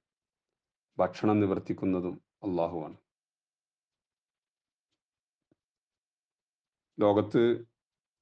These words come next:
അള്ളാഹുവിൻ്റെ മേൽ ഭക്ഷണം നൽകൽ ബാധ്യത ഇല്ലാത്തതായിട്ട് ഒരു ജീവി പോലുമില്ല.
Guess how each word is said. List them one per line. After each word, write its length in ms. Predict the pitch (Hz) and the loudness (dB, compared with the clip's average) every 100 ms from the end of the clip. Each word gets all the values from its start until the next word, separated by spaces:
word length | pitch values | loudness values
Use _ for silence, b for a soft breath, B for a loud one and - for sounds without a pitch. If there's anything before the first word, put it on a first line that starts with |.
| - | -6
അള്ളാഹുവിൻ്റെ 1300 | 110 107 107 110 127 - _ _ _ _ - 113 113 | 0 2 2 2 -2 -4 _ _ _ _ -4 -2 0
മേൽ 220 | 117 117 104 - _ | 2 0 -2 -10 _
ഭക്ഷണം 480 | - 110 107 113 120 | -4 -2 0 0 2
നൽകൽ 320 | 120 113 117 113 - - _ _ _ _ - | 4 4 2 0 -2 -20 _ _ _ _ -4
ബാധ്യത 560 | 107 101 101 101 113 120 - - _ _ | 2 2 2 0 2 2 0 -10 _ _
ഇല്ലാത്തതായിട്ട് 600 | 113 107 110 117 107 107 107 | -2 0 0 0 0 0 -2
ഒരു 120 | 101 | -2
ജീവി 260 | 101 98 | -2 0
പോലുമില്ല. 440 | 104 107 101 101 | 0 0 0 -2